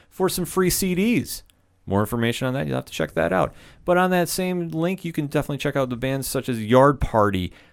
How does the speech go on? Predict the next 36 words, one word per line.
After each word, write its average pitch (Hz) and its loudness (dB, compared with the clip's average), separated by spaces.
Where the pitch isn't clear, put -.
Floodlands, 113 2
Walking 123 2
Distance, 98 -2
who 95 -4
are 95 -2
gonna 107 -2
be 113 -4
coming 120 -2
on 127 0
the 127 -4
show 135 2
sooner 139 -2
than 147 0
later, 147 2
too, 135 0
after 104 0
everything 107 0
kinda 104 -4
settles 107 0
down 110 0
with 107 -4
the 98 -6
C 113 -6
nineteen 104 -4
shutdown. 90 -2
So 113 0
definitely 123 -2
support - -6
them. 123 0
Check 123 -4
out 120 0
their 117 -2
music. 110 -2
Go 107 -2
download 104 -2
some. 104 -2